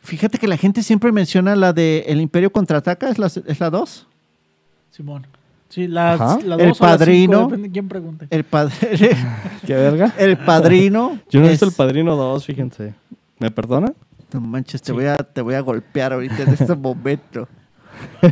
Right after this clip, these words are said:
Speaker 1: Eh,
Speaker 3: A ver, di tu punto.
Speaker 1: sí.
Speaker 2: Para mí, es, siempre se me ha hecho una, justo un tema, como dices, de expectativas.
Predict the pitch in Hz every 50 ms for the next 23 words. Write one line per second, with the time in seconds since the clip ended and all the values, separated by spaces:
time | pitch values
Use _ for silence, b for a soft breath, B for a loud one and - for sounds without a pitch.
0 | - 131 - - B B B B B B B B B B B B - 151 151 147
1 | 147 147 147 147 151 151 147 147 143 147 147 147 120 _ - 113 110 110 110 110
2 | 110 107 - _ _ - - 104 - - 104 95 - - 160 135 120 b b b
3 | b b b b b - 214 220 233 226 233 262 285 302 311 330 339 339 339 330
4 | 269 - _ _ - 220 240 247 - - 262 247 190 - 233 214 247 247 220 240
5 | 214 214 214 180 - 226 226 226 220 226 233 233 226 202 185 180 170 165 165 165
6 | 160 156 151 147 147 160 185 _ _ _ _ _ _ _ _ _ _ _ _ _
7 | - 190 190 185 - 214 214 208 185 220 220 214 220 220 220 208 180 - 160 160
8 | 160 165 175 165 202 208 185 180 151 - - 180 - - - 185 - 185 196 214
9 | 262 285 277 - _